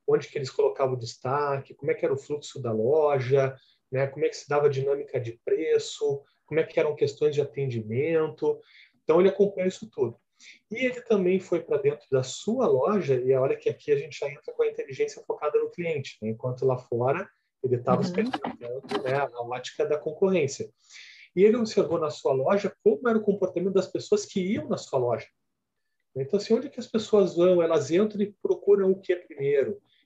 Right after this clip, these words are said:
Speaker 1: Perguntam pelo quê? Então, ao final disso, né, e aí o Alfredo relata no livro que ele anotou num papel de pão, então não tinha sequer uma planilha Excel, não tinha um PowerPoint, muito menos um software pra gerir dados de inteligência,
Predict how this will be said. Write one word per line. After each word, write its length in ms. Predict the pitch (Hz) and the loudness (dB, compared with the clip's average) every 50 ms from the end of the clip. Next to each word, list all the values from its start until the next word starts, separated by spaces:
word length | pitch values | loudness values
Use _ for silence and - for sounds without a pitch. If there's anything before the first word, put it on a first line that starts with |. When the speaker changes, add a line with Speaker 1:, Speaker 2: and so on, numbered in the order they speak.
| _ _ | _ _
Speaker 1:
Perguntam 520 | - 160 151 - - 185 208 - 214 196 - | 2 2 2 2 0 -2 -2 -2 -4 -4 0
pelo 280 | - 196 180 175 - | 0 0 2 2 -2
quê? 500 | - - - 143 147 147 147 131 110 - - _ _ _ _ - - - - - - - | -4 -6 -4 0 2 4 4 4 4 2 -4 _ _ _ _ -20 -20 -20 -20 -20 -16 -14
Então, 400 | - - - - 202 226 240 - _ _ - | -14 -4 -2 0 0 0 -2 -6 _ _ -4
ao 160 | - 220 254 | -2 -2 -2
final 400 | - - - 233 196 175 165 147 | -2 -4 -2 0 2 2 2 2
disso, 600 | 127 120 139 180 247 247 - - - 131 113 110 - - | 0 -2 -2 -2 -2 -4 -4 -2 0 0 0 -2 -6 -10
né, 300 | 123 120 131 147 143 135 | -6 -2 0 2 4 4
e 40 | 127 | 4
aí 240 | 123 117 117 131 156 | 2 0 -2 -2 -2
o 140 | 151 135 | 0 0
Alfredo 520 | 131 127 - - 139 139 - - 139 135 - | 0 0 2 2 2 2 2 2 -2 -2 -2
relata 480 | - 135 131 131 127 139 - - - | -2 -2 -2 0 0 0 -2 -2 -6
no 100 | 139 123 | -8 -8
livro 360 | 120 120 127 135 135 135 131 - | -6 -6 -6 -6 -6 -6 -8 -6
que 100 | _ - | _ -2
ele 100 | 135 131 | -2 -2
anotou 420 | 131 131 131 123 - - 147 147 147 156 | -2 -4 -4 -6 0 2 2 2 2 0
num 80 | 226 | -6
papel 440 | - _ - 175 - - 160 151 147 | -8 _ -8 -10 -4 0 2 2 2
de 160 | 156 175 - _ _ | 0 -4 -14 _ _
pão, 260 | 226 208 208 202 - _ _ _ _ _ _ _ _ | 2 2 2 0 -6 _ _ _ _ _ _ _ _
então 180 | _ - 123 127 120 | _ -10 -10 -8 -8
não 140 | 113 113 - | -10 -12 -12
tinha 520 | - - - 151 170 170 147 123 110 - - _ _ _ _ _ _ _ | -12 -10 -8 -4 -2 0 0 0 0 -4 -10 _ _ _ _ _ _ _
sequer 400 | - - 120 - - 139 151 180 | -16 -16 -8 -2 0 2 2 4
uma 180 | 185 180 180 | 2 2 0
planilha 280 | - 160 - - 165 147 | 0 -2 -4 -2 -6 -10
Excel, 560 | - - - - - 117 117 143 170 156 113 | -10 -10 -12 -8 -4 -2 0 0 0 0 -2
não 140 | - 226 - | -4 -8 -10
tinha 220 | - - - 160 | -10 -12 -12 -12
um 40 | 165 | -10
PowerPoint, 840 | - - 151 139 120 113 110 - - 117 123 160 180 175 - - | -8 -4 -2 -2 -2 -2 -6 -6 -6 -4 -4 -4 -4 -6 -8 -12
muito 380 | 143 147 165 220 226 - - 226 | -10 -6 -4 -4 -4 -4 -4 -4
menos 360 | 185 165 160 175 208 220 214 220 | -4 -2 -2 0 2 4 6 6
um 100 | 220 214 | 4 4
software 560 | - - - 151 170 202 196 - - - - | 2 0 0 2 2 2 0 -2 -4 -6 -6
pra 180 | - - 127 | -4 -4 -4
gerir 360 | 117 123 123 117 113 120 131 - | -2 0 -2 -2 -2 -4 -6 -4
dados 320 | 120 117 120 113 113 110 | -4 -4 -4 -4 -6 -8
de 60 | 113 | -10
inteligência, 720 | 110 113 - 117 110 104 - 101 110 156 190 - - - | -10 -8 -6 -6 -6 -8 -8 -6 -6 -6 -6 -8 -12 -18